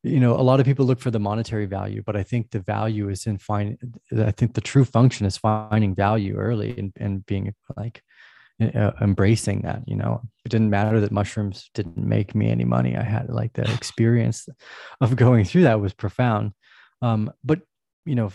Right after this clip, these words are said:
I guess it depends where you wanna look at, at part of the conversation. It's, it's refined into a thesis now that's productive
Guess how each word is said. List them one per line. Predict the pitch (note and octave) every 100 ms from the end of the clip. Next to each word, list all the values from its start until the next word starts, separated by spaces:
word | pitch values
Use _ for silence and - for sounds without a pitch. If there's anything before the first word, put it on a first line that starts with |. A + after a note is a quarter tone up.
| -
I | B2+
guess | A#2 C3 A#2+
it |
depends | G#2+ A#2+ A2+ -
where | G#2+
you | G2
wanna | G2+ G2+
look | G2+ G#2 -
at, | G#2+ G#2 -
at | A2
part | - G#2
of |
the | G#2
conversation. | G2+ F2+ - G2+ - G2+
It's, | - -
it's | C3+ B2
refined | - D3+ E3+ C#3
into | A#2 A2+
a |
thesis | - A#2 - G2
now | A2+ A2
that's | G2 G2+ -
productive | - G2+ G#2+ - A2